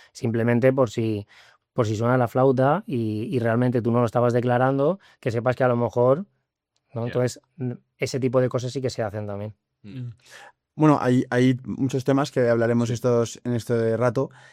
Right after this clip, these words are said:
Speaker 3: em, pero para poder entender mejor ciertos impuestos y sobre todo saber diferentes curiosidades que la gente no sepa, ¿no? A mí lo, me, me encanta el saber esas curiosidades que,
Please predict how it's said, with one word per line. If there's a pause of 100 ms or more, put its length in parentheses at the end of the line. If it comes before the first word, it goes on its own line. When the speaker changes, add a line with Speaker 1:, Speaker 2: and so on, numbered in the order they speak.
(160)
Speaker 3:
em,
pero
para
poder
entender
mejor
ciertos
impuestos
y
sobre
todo
saber (480)
diferentes
curiosidades
que
la
gente
no
sepa,
¿no?
A
mí
lo,
me,
me
encanta
el
saber
esas
curiosidades
que,